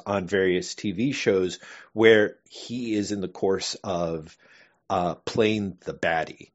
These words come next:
As, uh, Al Pacino, who plays a movie producer, explains to him over drinks at Musso and Frank's,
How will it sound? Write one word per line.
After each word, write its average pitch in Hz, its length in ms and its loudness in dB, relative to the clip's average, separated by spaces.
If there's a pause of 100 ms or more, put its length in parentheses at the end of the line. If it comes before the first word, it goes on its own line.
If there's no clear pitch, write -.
As, 90 520 -2
uh, 92 320 -4
Al 104 300 6
Pacino, 107 760 4
who 104 120 -4
plays 98 340 4
a 92 220 4
movie 113 320 4
producer, 98 480 0
explains 113 760 0
to 104 160 2
him 95 140 2
over 92 420 6
drinks 104 440 0
at 101 120 -2
Musso 87 320 -2
and 78 120 -8
Frank's, 120 540 4